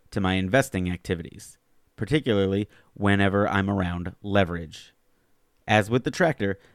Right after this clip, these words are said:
the two devils to battle are overconfidence and distraction. That's not to say that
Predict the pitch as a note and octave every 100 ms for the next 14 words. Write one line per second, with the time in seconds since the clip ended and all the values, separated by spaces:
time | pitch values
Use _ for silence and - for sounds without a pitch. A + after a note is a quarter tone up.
0 | - G2 - F#3 E3 G#2+ A2 B2 B2 F#2
1 | F2+ F2+ F#2+ - _ - G2+ - G#2 A2+
2 | D#3+ - G2+ F#2+ F#2+ G2 - - _ -
3 | G2 F2+ - A2 F#2+ - D#2 D2+ _ _
4 | _ _ _ _ _ _ A#2 - C3 C#3
5 | D3+ - G#2+ G#2+ G#2+ F#2+ G2+ F#2+ G2